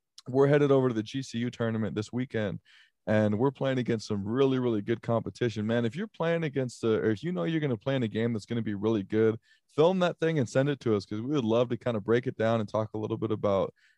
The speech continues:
the game and about your kids, 'cause, uh, that's why we're here, to bring some attention to you guys. So,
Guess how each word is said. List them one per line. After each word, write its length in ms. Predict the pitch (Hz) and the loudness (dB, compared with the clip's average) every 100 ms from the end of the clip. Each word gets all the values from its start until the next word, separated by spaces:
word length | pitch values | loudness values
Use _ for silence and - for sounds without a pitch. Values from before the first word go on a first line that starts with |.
| _ 107 | _ -6
the 80 | |
game 400 | 101 135 147 156 | 0 2 4 4
and 120 | 123 123 | 4 2
about 300 | 117 117 98 | 2 0 0
your 120 | 101 | -6
kids, 420 | - 123 123 110 | 0 2 2 -2
'cause, 340 | - 107 95 | -6 -4 -2
uh, 200 | 107 101 | 0 2
that's 180 | 101 107 | 2 -2
why 180 | - 135 | 0 0
we're 140 | 131 | 0
here, 240 | 120 143 110 | 0 2 2
to 60 | 101 | 2
bring 200 | 107 117 | -4 -6
some 180 | 123 | -8
attention 380 | 107 - 110 107 | -8 -6 -6 -8
to 120 | 101 | -8
you 120 | 101 - | -10 -8
guys. 260 | - - | -10 -12
So, 320 | - 50 50 | -14 -12 -12